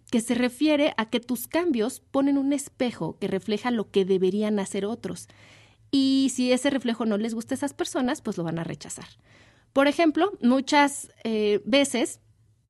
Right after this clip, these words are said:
hay alguien que sabe que debería cuidar su peso o que debería hacer ejercicio,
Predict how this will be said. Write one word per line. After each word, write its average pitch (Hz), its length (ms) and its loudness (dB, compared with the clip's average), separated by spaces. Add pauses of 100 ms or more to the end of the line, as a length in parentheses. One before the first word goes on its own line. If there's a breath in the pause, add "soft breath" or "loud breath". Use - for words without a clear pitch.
(380)
hay 254 180 6
alguien 262 340 4
que 226 120 0
sabe 277 360 0
que 208 100 -2
debería 190 240 -2
cuidar 196 200 0
su 214 160 -8
peso 254 500 0
o - 100 -6
que 175 80 -4
debería 175 260 2
hacer 196 180 -2
ejercicio, 214 760 -2